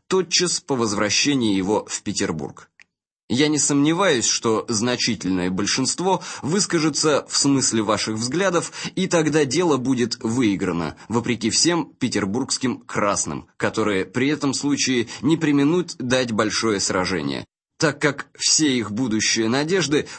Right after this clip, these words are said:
погибнут с уничтожением этой социальной и социалистической язвы. К сожалению, реализовать и эту сложнейшую реформу за те десять лет, что оставались ему до гибели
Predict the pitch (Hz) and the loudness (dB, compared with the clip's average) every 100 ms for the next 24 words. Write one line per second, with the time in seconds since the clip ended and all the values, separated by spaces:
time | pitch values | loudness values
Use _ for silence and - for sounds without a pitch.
0 | - 170 165 165 202 135 110 - - - | -2 0 0 0 0 2 0 -4 -6 -2
1 | 127 120 - 110 113 160 151 143 131 107 | 0 0 0 0 0 2 2 2 2 -2
2 | 95 95 - 87 107 120 123 110 92 - | -2 0 0 -2 2 2 2 0 -2 -4
3 | 117 95 - 98 90 90 113 98 92 - | -4 -2 -2 0 0 -2 -2 -2 -4 -2
4 | 90 87 87 76 69 - - _ _ _ | -4 -2 -2 -4 -6 -12 -18 _ _ _
5 | _ _ _ _ _ _ - - 139 156 | _ _ _ _ _ _ -6 -2 0 2
6 | 180 170 156 135 - 135 143 143 143 131 | 4 4 4 2 0 0 2 4 2 2
7 | 147 147 143 - - 143 143 143 131 90 | 2 2 0 -2 -2 -2 0 0 0 -4
8 | - 104 101 113 107 92 104 107 139 185 | -4 -2 0 0 0 -2 -2 0 0 0
9 | 180 139 - - 107 143 139 156 147 117 | 2 0 -2 -4 0 0 2 2 2 0
10 | - 113 139 117 110 107 113 90 - - | -4 -2 0 2 -2 -2 0 0 -4 -8
11 | - - 117 - 113 - 113 110 95 90 | -6 0 0 0 -2 0 0 0 0 0
12 | 95 101 101 - 113 127 127 113 117 98 | 0 0 -2 -4 -4 -2 0 -2 0 0
13 | 95 | 0